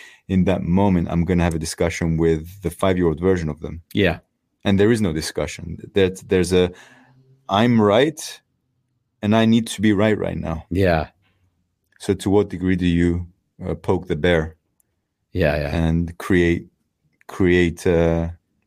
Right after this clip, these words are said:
Speaker 1: open, uh, open an old wound where maybe they're not ready. And that's what we also said. Sometimes people might not be ready.
Speaker 2: Well, I would say, I don't know if they're ready or not ready. I would say once they're triggered,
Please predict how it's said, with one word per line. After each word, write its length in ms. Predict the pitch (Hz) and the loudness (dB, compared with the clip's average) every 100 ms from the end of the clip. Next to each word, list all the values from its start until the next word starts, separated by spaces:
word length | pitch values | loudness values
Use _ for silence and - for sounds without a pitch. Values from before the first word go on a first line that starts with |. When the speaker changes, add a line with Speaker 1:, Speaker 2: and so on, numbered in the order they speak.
| _ _ _ _ _ _ - | _ _ _ _ _ _ -2
Speaker 1:
open, 380 | 110 101 98 95 | -2 0 2 2
uh, 180 | 82 101 | 0 0
open 400 | 117 113 - 104 | 0 0 -2 -2
an 160 | 92 92 | 0 0
old 280 | 101 101 92 | 0 0 0
wound 500 | 85 101 135 156 - - - - - _ _ - | -2 0 0 -2 -6 -20 -20 -20 -20 _ _ 0
where 460 | 98 95 95 90 - | 2 4 4 0 -2
maybe 240 | 98 95 92 | -2 0 2
they're 120 | 90 | 0
not 200 | 87 85 | 0 0
ready. 280 | 90 85 82 | 0 2 2
And 140 | 85 | 2
that's 160 | 87 - | 2 0
what 100 | 85 | 0
we 140 | 85 | 2
also 200 | 87 82 | 0 0
said. 380 | 82 85 82 - - _ _ _ - | -2 -2 -2 -6 -20 _ _ _ -6
Sometimes 460 | - 92 92 85 | -2 0 0 -2
people 280 | - 90 87 | -2 -4 0
might 200 | 82 80 | -2 -2
not 180 | 80 76 | -6 -8
be 120 | 80 | -8
ready. 340 | 80 82 80 85 _ _ _ - - - | -4 -4 -6 -12 _ _ _ -20 -12 0
Speaker 2:
Well, 220 | 101 90 | 2 4
I 140 | 73 | 2
would 200 | 90 87 | 2 0
say, 500 | - - 90 85 85 - _ _ _ _ _ _ _ _ _ _ | 0 2 4 4 0 -6 _ _ _ _ _ _ _ _ _ _
I 100 | 95 | -2
don't 100 | 107 | 0
know 100 | 101 95 | 2 0
if 80 | |
they're 140 | 95 85 | 0 0
ready 280 | 90 92 87 | 0 0 0
or 60 | |
not 360 | 85 85 98 - | 0 0 0 0
ready. 320 | 90 85 82 | 0 2 2
I 60 | 82 | 2
would 140 | 87 | 0
say 180 | - 92 | 0 0
once 460 | 85 85 92 101 - | 0 0 0 0 -2
they're 160 | 87 82 | -2 -2
triggered, 840 | - - - 127 131 80 73 85 | -4 -6 -2 0 2 2 0 -4